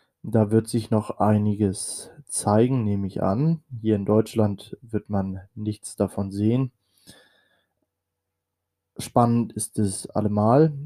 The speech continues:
und wir beobachten das auf jeden Fall in nächster Zeit, weil das ein sehr aufregendes Thema ist.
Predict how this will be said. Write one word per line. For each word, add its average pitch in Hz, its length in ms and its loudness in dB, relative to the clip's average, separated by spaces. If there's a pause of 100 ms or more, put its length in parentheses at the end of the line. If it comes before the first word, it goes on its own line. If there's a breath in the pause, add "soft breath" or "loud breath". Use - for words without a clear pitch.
(200)
und 110 920 -4 (920 loud breath)
wir 107 500 4 (380)
beobachten 117 560 0
das 104 140 -2
auf 107 140 -6
jeden 104 160 -8
Fall 107 200 -4
in 101 100 -6
nächster 101 360 -6
Zeit, 117 500 -2 (1500)
weil 95 220 -2
das 101 500 -4 (280)
ein 101 320 -2
sehr 107 280 2
aufregendes 107 520 -2
Thema 131 320 2
ist. 143 260 -4